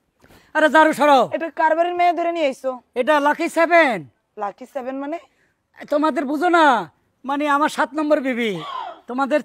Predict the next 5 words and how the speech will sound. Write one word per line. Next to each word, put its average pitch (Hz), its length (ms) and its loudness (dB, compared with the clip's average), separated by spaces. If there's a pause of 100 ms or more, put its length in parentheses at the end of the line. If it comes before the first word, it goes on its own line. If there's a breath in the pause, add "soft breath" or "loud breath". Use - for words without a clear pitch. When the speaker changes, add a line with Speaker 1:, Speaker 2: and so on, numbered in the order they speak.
(160)
Speaker 1:
ছোট 320 240 -2 (1500)
বোন। 202 240 -4 (540)
Speaker 2:
ওই 370 280 0
গোলামের 302 500 0
পুত, 196 240 -14